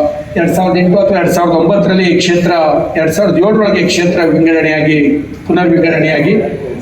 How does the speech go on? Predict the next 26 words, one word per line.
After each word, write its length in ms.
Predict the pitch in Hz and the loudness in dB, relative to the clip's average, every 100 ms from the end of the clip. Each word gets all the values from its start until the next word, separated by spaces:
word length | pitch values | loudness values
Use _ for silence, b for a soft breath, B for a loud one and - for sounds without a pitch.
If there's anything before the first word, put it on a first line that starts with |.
| - | -2
ಬಿಡದಿ 220 | 175 185 | 0 2
ಮತ್ತೆ 380 | 180 180 170 175 | 2 2 2 2
ಕೂಟ್ಗಲ್ಲು 720 | 185 180 170 170 160 147 - - - - | 2 2 2 2 2 2 -2 -6 -12 -8
ಮಾಗಡಿ 260 | 151 160 165 | -2 0 0
ವಿಧಾನಸಭಾ 460 | 151 165 165 160 156 | 2 2 0 0 0
ಕ್ಷೇತ್ರಕ್ಕೆ 500 | 165 160 - 143 160 | 0 -2 -2 -2 -2
ಬಂದ 200 | 151 151 | 0 0
ನಂತರ 360 | 151 151 160 | 0 0 0
ಬಾಲಣ್ಣ 340 | 147 147 151 151 151 - - - - - - - - - - - - 147 | 0 0 0 0 -2 -4 -10 -14 -18 -18 -18 -18 -18 -16 -16 -14 -10 -4
ನನ್ನೊಬ್ಬನಿಗೆ 800 | 143 147 151 151 143 - - - - - - - - - | -2 0 0 0 0 -2 -4 -6 -8 -10 -10 -8 -4 0
ಇಲ್ಲಿರ್ತಕ್ಕಂಥ 580 | 147 139 311 151 147 | 0 0 0 0 0
ಎಲ್ಲ 640 | 147 143 160 160 143 - 147 | 0 0 2 2 0 -2 -2
ನಾಯಕರುಗಳ 480 | 147 160 160 156 | -2 0 0 0
ಜೊತೆ, 580 | 147 151 185 160 143 - - - - - - | 0 -2 -2 -2 -2 -4 -10 -14 -16 -6 -2
ಆ, 320 | 143 - - | 0 0 0
"ನೀನೊಂದು 340 | 208 202 185 | 0 2 0
ಸ್ವಲ್ಪ 220 | 196 - | 0 0
ಜಾಸ್ತಿ 340 | 302 - - - | 0 0 0 0
ಜವಾಬ್ದಾರಿಗೆ 580 | 156 180 180 180 170 165 | 0 0 0 0 0 2
ನಿನ್ನ 180 | 160 | 0
ವಕೀಲ 340 | 151 147 175 170 160 | 0 0 0 0 2
ವೃತ್ತಿ 300 | 151 - 147 | 0 0 0
ನಿಲ್ಸಿ 360 | 160 180 - | 2 0 0
ಬರ್ಬೇಕು" 420 | 156 156 180 175 | 0 2 2 2
ಅಂತ 180 | 165 165 | 0 0
ಬಂದು 520 | 160 135 160 170 190 | 0 0 0 2 2